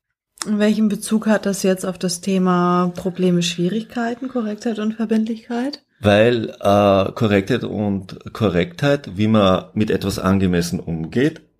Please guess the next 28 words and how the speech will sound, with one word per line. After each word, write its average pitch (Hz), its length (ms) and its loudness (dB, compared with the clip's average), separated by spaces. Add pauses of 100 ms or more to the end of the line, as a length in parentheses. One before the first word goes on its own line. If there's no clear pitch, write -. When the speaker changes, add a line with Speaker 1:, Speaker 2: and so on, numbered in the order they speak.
(120)
Speaker 2:
äh, - 120 -8
eine 87 360 -2
sehr 104 180 0
große 104 380 -2
Wechselwirkung 113 880 -2
damit 85 460 0
hat, 135 340 0
ob 92 240 -2
man 98 540 2
problemerzeugend 113 960 0
ist 113 180 -6
oder 143 200 0
nicht. 147 400 -2 (800)
Weil, 98 220 4
wie 104 60 0
gesagt, 104 400 2
ein 101 140 -2
Problem 101 520 -2
kann 127 180 -4
alles 127 420 0
werden. 82 300 2
Wenn 95 120 2
ich 107 100 0
in 98 80 -2
meinem 98 300 0
Handeln 120 460 -4
sehr 104 320 -4
unangemessen 104 1200 -2